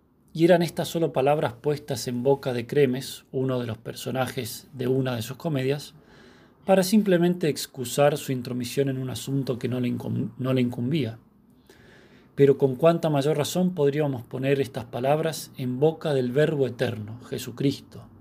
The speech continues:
que al hacerse carne un día como hoy, quiso asumir todo lo humano, todo lo auténticamente humano para redimirlo. Dejó su trono real en el cielo para hacerse uno de nosotros, semejante en todo a nosotros, menos en el pecado.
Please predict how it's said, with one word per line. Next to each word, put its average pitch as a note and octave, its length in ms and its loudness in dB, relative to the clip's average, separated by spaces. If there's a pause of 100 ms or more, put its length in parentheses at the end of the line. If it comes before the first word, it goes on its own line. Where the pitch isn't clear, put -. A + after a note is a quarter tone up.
(580)
que - 80 -2
al B2+ 120 2
hacerse C#3+ 440 2
carne D3 380 2
un C3+ 120 0
día C3 220 2
como A#2+ 240 -6
hoy, E3 200 -4 (520)
quiso D3 300 0
asumir D#3 480 2
todo F3 240 4
lo D3 80 2
humano, D3+ 400 0 (160)
todo D#3 240 2
lo B2 180 0
auténticamente B2+ 960 -2
humano B2+ 380 -4 (140)
para B2+ 220 2
redimirlo. A2 600 -4 (1080)
Dejó C3 280 2
su C3 140 -2
trono C#3+ 280 6
real C3 300 4
en B2 100 0
el A#2+ 80 -6
cielo D#3+ 480 0
para B2+ 160 0
hacerse C3 440 -2
uno C#3 220 2
de A#2+ 80 -6
nosotros, - 600 -4 (500)
semejante D#3+ 640 2
en C#3+ 120 -2
todo F#3 260 2
a E3 60 4
nosotros, E3 720 -6
menos C#3+ 500 -4
en B2 100 -4
el A2+ 80 -4
pecado. A2 440 -12